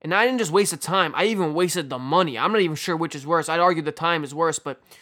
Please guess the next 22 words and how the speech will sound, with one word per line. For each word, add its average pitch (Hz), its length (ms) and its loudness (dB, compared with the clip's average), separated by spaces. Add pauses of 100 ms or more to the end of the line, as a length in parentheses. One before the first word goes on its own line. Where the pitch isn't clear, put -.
(260)
that 180 180 2
money, 185 260 4
there's 156 200 0
an 180 80 2
opportunity 180 520 0
cost. 139 320 -4
So 147 80 -6
every 165 140 -4
dollar 175 260 6
you 170 100 -2
spend 165 280 -2
on 151 100 -2
a 151 40 -4
drink 160 340 -2
is 139 80 -6
a 143 40 -6
dollar 151 260 2
you 147 100 -4
can't 151 180 -6
spend 151 260 -6
on 139 80 -6
yourself. 123 460 -6